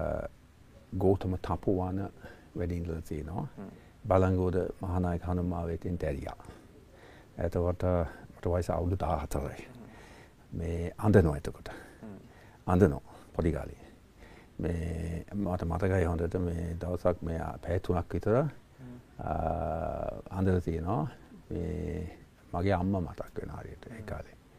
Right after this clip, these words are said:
Speaker 1: ඒ වුණාට මහානාදම් පිරීම සඳහා ඒ කැපවීමක් තිබුණා.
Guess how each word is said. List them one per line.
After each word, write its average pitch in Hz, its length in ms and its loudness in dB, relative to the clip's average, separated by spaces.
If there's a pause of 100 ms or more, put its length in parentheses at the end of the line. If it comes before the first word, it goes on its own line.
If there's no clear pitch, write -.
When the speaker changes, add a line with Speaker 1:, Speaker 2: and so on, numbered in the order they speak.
(520)
Speaker 1:
ඒ 98 100 2
වුණාට 101 320 6
මහානාදම් 104 1200 4
පිරීම 101 320 4
සඳහා 95 340 2
ඒ 98 80 2
කැපවීමක් 104 600 2
තිබුණා. 92 420 4